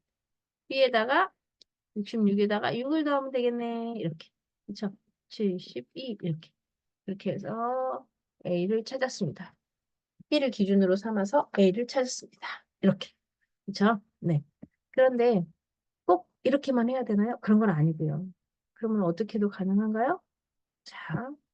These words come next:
A를 구하라고 했으니 저는 A를 그냥 처음부터 A를 네모라고 줄 건데요, 선생님. 이렇게 하는 친구도 있지요, 당연히. 자, 그러면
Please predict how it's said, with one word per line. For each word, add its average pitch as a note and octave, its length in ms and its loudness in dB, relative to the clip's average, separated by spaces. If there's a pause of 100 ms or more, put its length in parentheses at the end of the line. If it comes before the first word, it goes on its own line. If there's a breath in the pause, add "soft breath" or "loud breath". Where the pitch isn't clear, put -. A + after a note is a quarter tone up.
(340)
A를 F4 320 10
구하라고 C#4 380 8
했으니 B3 360 0
저는 A3+ 300 -4
A를 C#4+ 360 6
그냥 A3 220 -2
처음부터 A#3+ 880 -4
A를 B3 380 0
네모라고 B3 480 2
줄 F#3 180 -8
건데요, A3 340 0
선생님. F#3 840 0 (720)
이렇게 G3+ 540 4 (800)
하는 B3+ 340 0
친구도 C4 640 -2
있지요, B3+ 520 0
당연히. G#3+ 880 2 (200)
자, - 260 -10 (760)
그러면 C4 520 2